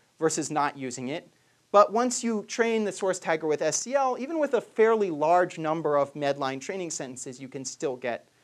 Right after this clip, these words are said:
um, a significant improvement. Okay, so I wanna end on a somewhat speculative note, um, for various people in this audience that maybe we can talk about afterward. So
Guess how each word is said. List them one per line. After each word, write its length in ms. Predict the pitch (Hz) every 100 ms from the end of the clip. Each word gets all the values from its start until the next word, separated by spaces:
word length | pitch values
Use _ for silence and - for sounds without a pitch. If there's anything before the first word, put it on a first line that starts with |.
| _ _ 123
um, 340 | 120 113 110 113 _ _ -
a 80 |
significant 540 | 113 127 123 110 104 110
improvement. 500 | 107 - - - - _ _ _ _ _ _ _ _ _ _ _ _ _ _ _ _ -
Okay, 260 | 147 - 131 _ _ _ _ _ _ _
so 480 | - 196 185 190 185 -
I 80 |
wanna 380 | 202 277 294 240 - _ _ 214
end 500 | 202 240 254 247 -
on 180 | 170 170
a 280 | 160 156 151
somewhat 500 | - 185 175 156 - _
speculative 720 | - - 180 180 143 127 120
note, 280 | 127 117 113 _ -
um, 420 | 120 117 113 113 -
for 160 | 139
various 420 | 127 135 135 127 -
people 340 | 139 131 127
in 100 | 123
this 200 | 131 -
audience 500 | 117 113 113 113 -
that 220 | 131 123
maybe 200 | 139 139
we 120 | 135
can 120 | 127 117
talk 260 | 123 123
about 200 | 123 113
afterward. 560 | 104 113 - - - - _ _ _ _
So 380 | - 196 190